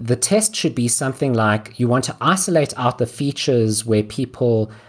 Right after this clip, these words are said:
are usually relying, face blind people are relying. So you wanna, you wanna make the hair static.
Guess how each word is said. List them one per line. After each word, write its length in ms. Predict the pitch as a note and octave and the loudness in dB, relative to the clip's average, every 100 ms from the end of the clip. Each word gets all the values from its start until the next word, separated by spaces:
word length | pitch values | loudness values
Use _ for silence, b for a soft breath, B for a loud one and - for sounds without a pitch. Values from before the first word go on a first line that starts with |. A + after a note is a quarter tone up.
| B | B
are 80 | C3+ | -2
usually 360 | A#2 B2+ B2 A2+ | 2 2 2 2
relying, 580 | G#2 G2+ A2+ A2 F2 | 4 4 4 2 0
face 280 | F2+ B2 A#2 | -2 -2 0
blind 240 | - G#2+ G2 | 0 -2 -2
people 260 | G#2+ A2 | -4 -2
are 40 | F#2+ | 0
relying. 440 | F2 F#2+ F2+ E2 | 0 0 -2 -4
So 120 | - | -4
you 80 | G#2+ | -2
wanna, 180 | A#2 A#2+ - | -2 -4 -6
you 80 | A#2 | -2
wanna 160 | A#2+ E3 | 2 2
make 220 | C#3 - | 2 0
the 80 | A2+ | -2
hair 280 | - D#3 | 2 2
static. 640 | C3+ - A#2 - - - | 2 0 -2 -4 -12 -18